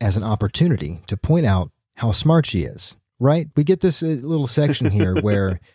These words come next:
Speaker 1: she's like, "I don't even need to know anyway. All these guys, they're so dumb. Why are they even asking questions? You don't have to ask questions, 'cause if you pay attention, you can learn everything," right?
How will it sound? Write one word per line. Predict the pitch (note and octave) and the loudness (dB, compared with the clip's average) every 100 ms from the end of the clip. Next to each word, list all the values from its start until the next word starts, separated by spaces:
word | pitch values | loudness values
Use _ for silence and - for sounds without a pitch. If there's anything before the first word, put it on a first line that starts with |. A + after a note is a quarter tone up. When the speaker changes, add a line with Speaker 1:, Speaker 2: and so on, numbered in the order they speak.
| _ | _
Speaker 1:
she's | - - A2+ C3 | 0 2 4 2
like, | G#2+ D#3 - | 2 0 2
"I | F#3+ F3+ | 0 2
don't | G3 | 2
even | D3+ | 2
need | E3+ D#3 | 2 2
to | D3 | 2
know | C3+ | 4
anyway. | D#3 A2+ E2+ F2+ - | 2 0 -4 -8 -8
All | B2+ D3+ | -2 0
these | D#3+ C#3 | 0 0
guys, | C3+ C3+ B2+ | -2 -2 0
they're | D#3+ | -2
so | D#3+ D3 | 2 0
dumb. | B2 A#2 A2+ A2+ A2 _ | 4 2 4 0 -4 _
Why | D3 F3 | 0 2
are | F3+ | 2
they | |
even | D#3+ C#3 | 2 4
asking | B2+ A#2+ - A2 | 4 2 0 0
questions? | C3+ C3 - G2 | 2 0 0 -2
You | B2 | 2
don't | F3 | 2
have | A#2 G2+ | 2 0
to | G#2 | -2
ask | F#2 - | -4 -2
questions, | A2+ C3+ - - - | -4 -4 -6 -14 -8
'cause | G2+ | -6
if | F#2 | 0
you | C3 | 0
pay | B2 G2+ | 2 0
attention, | F2+ C3 D#3+ - B1+ G#2 _ _ _ | 2 0 0 -2 -8 -14 _ _ _
you | A2 | 0
can | G#2 | 4
learn | F#2+ | 4
everything," | A#2 E3 G#2+ D2+ C#2 - _ _ | 4 2 0 -6 -10 -14 _ _
right? | G#2 G#2+ | -2 -2